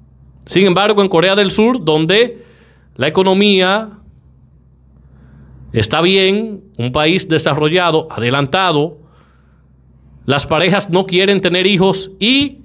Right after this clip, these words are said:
les están pagando para que tengan hijos, porque temen de que si la tasa de natalidad sigue bajando, el país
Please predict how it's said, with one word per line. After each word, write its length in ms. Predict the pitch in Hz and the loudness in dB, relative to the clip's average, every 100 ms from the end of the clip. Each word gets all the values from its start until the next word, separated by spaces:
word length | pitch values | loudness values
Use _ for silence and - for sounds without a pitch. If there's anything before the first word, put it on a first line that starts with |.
| - | -6
les 260 | 139 170 | -2 0
están 400 | 180 - 220 262 | 0 0 -2 -2
pagando 600 | 254 208 220 294 247 180 160 | -2 -2 0 -2 0 -2 0
para 180 | 151 | -2
que 80 | 151 | -2
tengan 320 | 127 151 139 | -2 -2 -2
hijos, 460 | 131 113 104 - - - - - - - | -4 -6 -8 -12 -20 -20 -20 -20 -10 -2
porque 260 | 160 196 | 0 0
temen 580 | 208 190 202 233 269 247 - - _ | 0 2 2 2 -2 -6 -18 -20 _
de 200 | 117 165 | -4 -2
que 120 | 160 202 | 0 0
si 460 | - 196 247 247 - | 2 0 0 -2 -4
la 180 | 135 131 | -2 0
tasa 240 | 165 202 | 0 2
de 120 | 202 | 2
natalidad 520 | 202 196 208 196 202 | 2 0 0 0 0
sigue 220 | 196 190 196 | -2 0 2
bajando, 340 | 190 190 220 | 2 0 0
el 80 | 196 | -2
país 320 | 147 175 | 0 -2